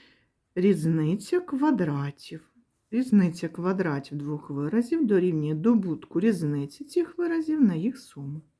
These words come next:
У ролі А виступає один, у ролі Б — два а. І множимо на дріб зразу обернений до дільника.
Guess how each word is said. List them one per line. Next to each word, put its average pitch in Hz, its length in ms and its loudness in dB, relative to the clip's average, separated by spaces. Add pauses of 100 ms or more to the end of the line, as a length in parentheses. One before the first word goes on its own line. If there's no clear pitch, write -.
(1500)
У 233 160 4
ролі 233 320 6
А 165 140 -2
виступає 160 580 -4
один, 165 500 0 (460)
у 208 100 2
ролі 170 220 4
Б — 269 320 2
два 226 320 -2
а. 156 220 -6 (960)
І 381 280 6
множимо 170 720 6
на 151 140 -4
дріб 156 420 0
зразу 170 440 -2
обернений 180 1080 2
до 151 200 0
дільника. 190 720 -2